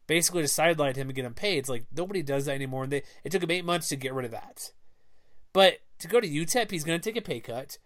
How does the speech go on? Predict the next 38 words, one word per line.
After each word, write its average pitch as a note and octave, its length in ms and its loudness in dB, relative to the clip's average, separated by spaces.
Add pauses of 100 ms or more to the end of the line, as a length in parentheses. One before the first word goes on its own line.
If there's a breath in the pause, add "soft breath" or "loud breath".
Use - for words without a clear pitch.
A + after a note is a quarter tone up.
(140)
going G3 220 4
to G3+ 160 2
a D#3 60 2
worse D3+ 320 0
program. B2 640 -2 (420)
And F#3+ 120 -4
then G3+ 100 4
also A3+ 300 6
Rodney E3+ 300 2
Terry G3+ 280 0
says F3 320 -2
he F3+ 140 -8
can't F#3 260 -2
do F#3+ 160 0
any F#3+ 120 -2
more G3+ 220 2
for - 60 -10
Fresno B2 300 -4
State. D3+ 240 -2
I'm D3 60 -4
like, C3 280 -8 (400)
"You F3 120 -4
won G#3 100 6
a F#3+ 40 0
Mountain G3 200 2
West - 140 -2
title, C#3 420 -4 (400)
like, D3 100 -8
two A#3+ 140 -10
years A3 240 -2
ago. G#2 240 -12 (760)
And D#3+ 100 -2
you're F#3+ 80 0
going F3+ 200 2
to C#3+ 80 -2
U F3 100 0
tep, C#4+ 300 2
who, G3 280 0